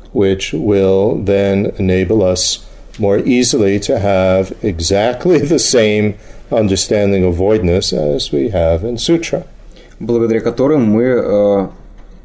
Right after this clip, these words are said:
Speaker 2: можем легче прийти к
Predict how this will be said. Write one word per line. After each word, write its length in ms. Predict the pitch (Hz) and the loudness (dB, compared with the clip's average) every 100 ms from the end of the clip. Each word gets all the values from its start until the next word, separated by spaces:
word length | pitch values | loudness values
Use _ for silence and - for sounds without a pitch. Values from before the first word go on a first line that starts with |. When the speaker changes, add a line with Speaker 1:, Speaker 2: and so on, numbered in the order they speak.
| - - - - - | -20 -20 -20 -18 -4
Speaker 2:
можем 480 | 110 107 110 98 - | -2 0 0 -2 -2
легче 640 | 110 123 139 - 117 95 | 0 0 -2 -4 -2 -2
прийти 680 | - 117 104 - - 117 123 | -4 -4 -4 -4 -2 0 -2
к 480 | - - 107 98 | -6 -4 -2 -2